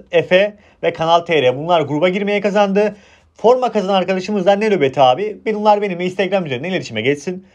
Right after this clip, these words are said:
İki adet de maç skor yarışmamız var. Onlardan bahsedelim. Yine yirmi altısı için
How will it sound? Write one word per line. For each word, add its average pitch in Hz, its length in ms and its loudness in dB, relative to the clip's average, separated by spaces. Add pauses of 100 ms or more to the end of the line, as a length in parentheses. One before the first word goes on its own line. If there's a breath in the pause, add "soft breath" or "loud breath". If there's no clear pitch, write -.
(160 soft breath)
İki 208 200 2
adet 180 200 -2
de 214 60 -4
maç 208 220 0
skor 196 200 -6
yarışmamız 165 440 -6
var. 113 100 0
Onlardan 139 440 0
bahsedelim. 185 540 0 (280 loud breath)
Yine 226 300 0 (760)
yirmi 165 280 -2
altısı 185 340 2
için 190 360 -4